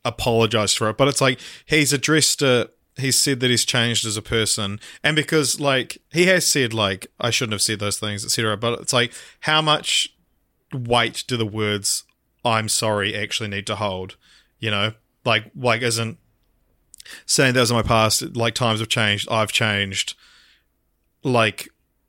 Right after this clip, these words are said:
ki-, kind of, A, why isn't that enough? But, B, I also kind of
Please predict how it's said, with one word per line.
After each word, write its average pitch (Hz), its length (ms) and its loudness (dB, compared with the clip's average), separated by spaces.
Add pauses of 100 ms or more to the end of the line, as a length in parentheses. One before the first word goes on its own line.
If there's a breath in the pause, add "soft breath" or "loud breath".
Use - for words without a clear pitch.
(120)
ki-, 147 380 0
kind 165 260 4
of, 131 180 -2 (560)
A, 131 260 4
why 120 260 2
isn't 113 140 -4
that 110 120 -2
enough? 110 400 0
But, 120 200 0 (320 loud breath)
B, 151 120 6
I 143 140 6
also 156 220 2
kind 139 300 0
of 117 380 0